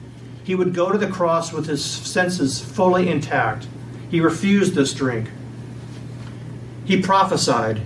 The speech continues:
He prophesied of coming judgment. He stopped and he talked to the woman who they were weeping. He says, "Don't weep for me." He says, "Weep for Israel." He says, "Judgment is coming to them. Weep for Israel, not for me."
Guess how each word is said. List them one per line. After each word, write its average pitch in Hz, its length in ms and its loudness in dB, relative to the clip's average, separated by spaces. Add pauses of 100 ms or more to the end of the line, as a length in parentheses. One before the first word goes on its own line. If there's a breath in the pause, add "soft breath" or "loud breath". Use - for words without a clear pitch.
(120)
He 170 100 0
prophesied 175 680 0
of 151 140 -2
coming 170 340 0
judgment. 151 400 -2
He 143 80 -2
stopped 170 460 0
and 143 80 0
he 135 80 2
talked 175 340 0
to 175 80 -2
the 156 80 0
woman 180 300 2
who 160 160 0
they 156 120 2
were 147 160 4
weeping. 151 360 2
He 131 40 2
says, 147 160 -6
"Don't 180 220 0
weep 165 200 0
for 143 100 -4
me." 131 380 -2 (280 loud breath)
He 170 80 -2
says, 165 180 0
"Weep 180 280 2
for 170 160 -2
Israel." 131 480 -4 (260 loud breath)
He 170 80 0
says, 170 220 4
"Judgment 175 640 4 (180)
is 147 540 2 (240)
coming 135 500 -2 (140)
to 151 100 0
them. 123 420 -2
Weep 185 320 2 (200)
for 147 180 -4
Israel, 147 340 2
not 185 280 2
for 160 120 -6
me." 143 360 -4